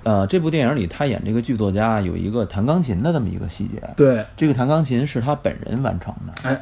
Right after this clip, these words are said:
Speaker 2: 这哥们儿一看着也应该具备这样的功力啊。
Speaker 1: 对，他每天花四个小时就弹这首歌，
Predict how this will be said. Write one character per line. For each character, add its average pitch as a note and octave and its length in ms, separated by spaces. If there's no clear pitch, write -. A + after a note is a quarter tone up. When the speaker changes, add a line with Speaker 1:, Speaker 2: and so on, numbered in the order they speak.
Speaker 2:
这 B2+ 140
哥 B2 120
们 B2 140
儿 A2 80
一 A2 60
看 C3 260
着 A2+ 100
也 G2+ 160
应 G#2+ 80
该 B2 140
具 D3+ 180
备 B2 160
这 C3+ 120
样 A#2+ 80
的 A2+ 80
功 D#3 260
力 D3 80
啊。 A2+ 60
Speaker 1:
对， G2 100
他 B2 220
每 A2 240
天 D3 200
花 E3 200
四 E3+ 240
个 C3 80
小 F2 120
时 F#2+ 140
就 D3+ 160
弹 - 320
这 C3+ 120
首 G2+ 100
歌， D#3+ 160